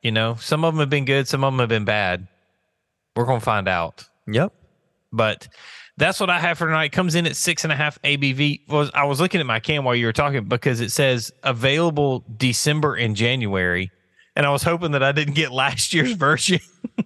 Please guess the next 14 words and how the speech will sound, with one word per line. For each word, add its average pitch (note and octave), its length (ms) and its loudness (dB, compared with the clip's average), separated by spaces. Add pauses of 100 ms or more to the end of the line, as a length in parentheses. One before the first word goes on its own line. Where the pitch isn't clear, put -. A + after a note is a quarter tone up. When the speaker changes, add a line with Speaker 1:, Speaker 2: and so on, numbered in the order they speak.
(2500)
Speaker 1:
Uh, C3+ 300 2
because C3+ 360 0
it's C#3+ 180 0
only G3 220 2
November D#3+ 420 2
thirtieth, A#2+ 560 0
and B2 200 0
I C3 80 0
bought C#3+ 180 0
Speaker 2:
Right. A2+ 200 2
Speaker 1:
this G2 200 -2
a B2+ 140 -4
week C3+ 240 0
ago, G2+ 420 0